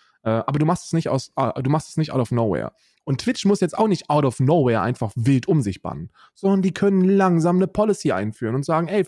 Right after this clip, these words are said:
wisst ihr was? Das ist ein Problem, wir haben das wahrgenommen, we're working on it." Das wäre ja so das Mindeste, was man machen könnte. Aber es kommt fucking nichts, Mann.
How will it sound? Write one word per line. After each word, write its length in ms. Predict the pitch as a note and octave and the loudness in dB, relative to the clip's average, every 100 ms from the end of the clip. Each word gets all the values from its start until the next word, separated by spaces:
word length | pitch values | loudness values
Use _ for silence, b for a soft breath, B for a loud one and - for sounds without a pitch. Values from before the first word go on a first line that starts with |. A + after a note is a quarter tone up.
| - | -2
wisst 200 | G#3 - | -4 -2
ihr 100 | G3 | -2
was? 220 | A3+ - | -2 -2
Das 140 | G#3+ | -4
ist 40 | - | 0
ein 80 | F#3 | 0
Problem, 440 | F3 D3+ G3+ A3 | 0 2 2 4
wir 40 | |
haben 120 | F#3 D#3+ | 2 0
das 140 | - | 0
wahrgenommen, 480 | C3+ E3 E3+ F3 F3 F3+ b b b | 0 2 2 2 0 -2 b b b
we're 240 | - D#3 F3 | 0 2 4
working 380 | F3+ D#3 B2+ G#2 | 4 2 -2 -4
on 160 | F#2 | -6
it." 180 | F2+ F2 | -8 -6
Das 180 | F#3 F3+ | -6 -2
wäre 180 | F#3+ F3+ | 0 2
ja 100 | F3 | 2
so 120 | D#3 | 2
das 160 | D#3 - | 0 2
Mindeste, 440 | F#3+ F3 A2 - | 2 2 0 -2
was 140 | G#2 G#2 | -2 -2
man 140 | A2 | -4
machen 240 | G2 G2+ | -4 -6
könnte. 280 | G2+ F#2 G#2+ | -8 -6 -2
Aber 160 | - A3 | -2 -2
es 100 | G#3+ | -6
kommt 240 | - E4 A3+ | -2 -2 -2
fucking 400 | - C4+ G3+ E3 | -4 -2 0 0
nichts, 320 | C#4+ - - | 0 -4 -2
Mann. 320 | D3 G#2+ G#2 | 0 0 -4